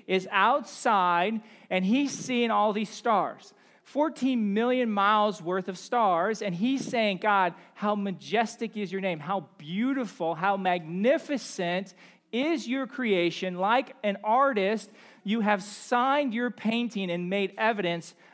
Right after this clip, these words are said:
of your works," okay? Now, I just wanna pause here for a second, uh, and,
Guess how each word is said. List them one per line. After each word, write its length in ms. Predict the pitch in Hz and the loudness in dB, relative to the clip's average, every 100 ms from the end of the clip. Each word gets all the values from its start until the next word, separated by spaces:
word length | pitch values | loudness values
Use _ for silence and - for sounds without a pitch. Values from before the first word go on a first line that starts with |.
| _ | _
of 240 | 196 220 185 | 2 2 2
your 200 | 214 208 | 0 2
works," 500 | 180 160 120 117 - | 0 0 -2 -8 -8
okay? 380 | 180 214 233 220 - - | 0 2 2 -2 -14 -2
Now, 100 | 202 | 4
I 80 | 214 | 4
just 120 | 240 | 2
wanna 120 | 262 | -2
pause 380 | 240 220 220 233 | 0 4 4 2
here 140 | 269 226 | -2 -4
for 160 | 247 | -4
a 80 | 247 | -4
second, 500 | - 214 190 196 196 - - - | 0 0 2 0 -2 -8 -20 -4
uh, 400 | 175 180 170 165 - - _ 190 | 0 2 4 0 -2 -14 _ 0
and, 380 | 190 185 180 | 2 2 -2